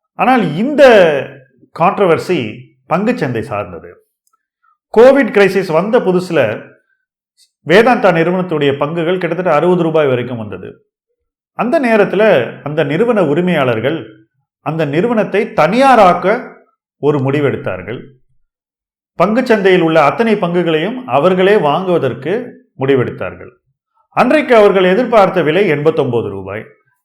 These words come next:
அந்த விலைக்கு யாரும் அவர்களுக்கு விற்க தயாராக இல்லை. அதுக்கப்புறம் ரிவர்ஸ் புக் பில்டிங் என்ற ஒரு ப்ரொசீஜர் பிரகாரம் முதலீட்டாளர்கள் என்ன விலையில் விற்க விரும்புகிறார்களோ அந்த விலையை அவங்க வந்து நிறுவன உரிமையாளர்களுக்கு கொடுக்க முடியும்.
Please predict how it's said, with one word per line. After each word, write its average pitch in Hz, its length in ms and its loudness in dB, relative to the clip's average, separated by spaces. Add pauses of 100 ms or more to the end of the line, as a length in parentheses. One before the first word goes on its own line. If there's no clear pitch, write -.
அந்த 151 200 -2
விலைக்கு 180 340 0
யாரும் 151 360 2
அவர்களுக்கு 113 520 -8
விற்க 127 300 -8
தயாராக 95 540 -8
இல்லை. 85 240 -18 (680)
அதுக்கப்புறம் 247 600 2 (1400)
ரிவர்ஸ் 262 460 2
புக் 196 220 2
பில்டிங் 175 380 0
என்ற 139 240 -2
ஒரு 117 180 0
ப்ரொசீஜர் 127 480 -6
பிரகாரம் 107 420 -8 (880)
முதலீட்டாளர்கள் 226 840 4
என்ன 180 280 2
விலையில் 185 440 2 (400)
விற்க 151 360 -2 (460)
விரும்புகிறார்களோ 139 840 -2 (140)
அந்த 196 320 -2
விலையை 233 340 4
அவங்க 185 280 2
வந்து 160 260 0
நிறுவன 190 400 0
உரிமையாளர்களுக்கு 151 840 0
கொடுக்க 156 300 -6
முடியும். 95 320 -10